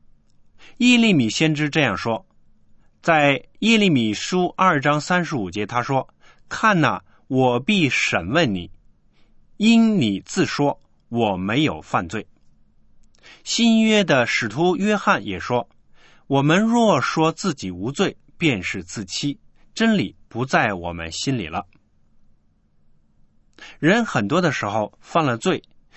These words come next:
不承认自己犯罪，这是问题所在。谈论罪恶并不是残酷，那只不过是承认真理。事实上，忽略自己有错才是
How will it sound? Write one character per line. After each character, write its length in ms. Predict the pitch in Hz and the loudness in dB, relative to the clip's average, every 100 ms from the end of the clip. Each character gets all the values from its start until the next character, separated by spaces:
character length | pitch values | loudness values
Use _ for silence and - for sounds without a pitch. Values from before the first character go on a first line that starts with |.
| - - | -20 -8
不 120 | 226 | -4
承 360 | 208 - 123 170 | -4 -2 -2 0
认 180 | 202 156 | 0 0
自 160 | 160 | -4
己 120 | 113 82 | -8 -6
犯 240 | 120 92 | -6 -6
罪， 220 | 107 95 _ _ _ _ - | -8 -12 _ _ _ _ -6
这 240 | 233 175 - | -2 -2 -4
是 220 | - 120 | -8 -6
问 180 | 131 113 | -4 -6
题 140 | 107 | -8
所 220 | 98 78 | -12 -14
在。 240 | 90 95 - _ _ _ - _ _ _ _ _ _ - - - | -10 -10 -12 _ _ _ -20 _ _ _ _ _ _ -20 -20 -12
谈 240 | - 180 | -2 0
论 180 | 226 220 | 0 0
罪 220 | 214 180 | 0 0
恶 220 | 160 131 _ _ _ | 0 -2 _ _ _
并 360 | - 214 170 143 | 0 2 2 0
不 100 | 147 | -2
是 160 | - | -4
残 320 | - - 90 107 | -6 -10 -12 -10
酷， 240 | - - _ - - - - - | -10 -12 _ -20 -20 -20 -18 -2
那 240 | 226 196 - _ | 0 0 -2 _
只 160 | - | -4
不 160 | 123 170 | -4 -2
过 200 | 190 165 | 0 0
是 200 | - 120 - | -2 -6 -8
承 360 | - 113 127 | -10 -6 -2
认 180 | 190 113 | -2 -2
真 240 | 98 190 180 | -2 -2 -2
理。 160 | - - _ _ _ - _ - - - - - | -6 -14 _ _ _ -20 _ -20 -20 -20 -20 -10
事 260 | - 226 | -6 -2
实 140 | 175 151 | -2 0
上， 260 | 151 107 _ _ _ | 0 -2 _ _ _
忽 460 | - - 240 240 233 | -18 -6 -2 2 2
略 220 | 214 160 | 2 2
自 240 | - 180 | 0 -6
己 260 | 143 143 147 | -2 -2 0
有 200 | 117 85 | -2 -6
错 400 | 85 - 208 - _ _ | -10 -4 -2 -2 _ _
才 200 | - 127 | -6 -4
是 240 | 123 127 | -2 -6